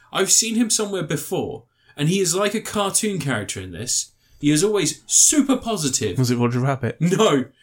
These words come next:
Speaker 1: No, it's this, it's this guy that I've seen in other stuff. But he has a massive smile. He's really charming. But when shit starts really going mad and off the fucking rails,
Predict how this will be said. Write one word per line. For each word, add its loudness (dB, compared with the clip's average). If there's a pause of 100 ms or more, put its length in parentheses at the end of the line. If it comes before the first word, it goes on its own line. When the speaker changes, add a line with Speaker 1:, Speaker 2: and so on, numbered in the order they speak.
(160)
Speaker 1:
No, 0
it's 2
this, 2
it's -2
this 2
guy 2
that -4
I've -2
seen 2
in 0
other -2
stuff. 0 (240)
But -4
he 2
has 0
a -4
massive 0
smile. 2
He's 0
really 0
charming. -2 (260)
But -2
when 0
shit 0
starts 0
really 2
going 0
mad 0
and -8
off -6
the -2
fucking -4
rails, -2